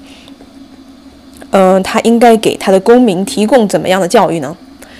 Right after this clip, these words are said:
这是洪堡当年提出的第一所，呃，现代研究型大学啊，柏林，在柏林的那个大学，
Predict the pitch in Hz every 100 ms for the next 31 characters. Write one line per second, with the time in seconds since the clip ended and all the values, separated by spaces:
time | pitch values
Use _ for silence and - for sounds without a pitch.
0 | - - - 202 185 175 208 214 - 208
1 | 196 175 - 165 185 214 202 175 - 208
2 | 214 220 - 160 - - - - - -
3 | 165 170 - 240 170 185 160 170 220 262
4 | - - 180 165 - 165 185 - 185 190
5 | - - - - 180 170 233 170 156 165
6 | 160 170 -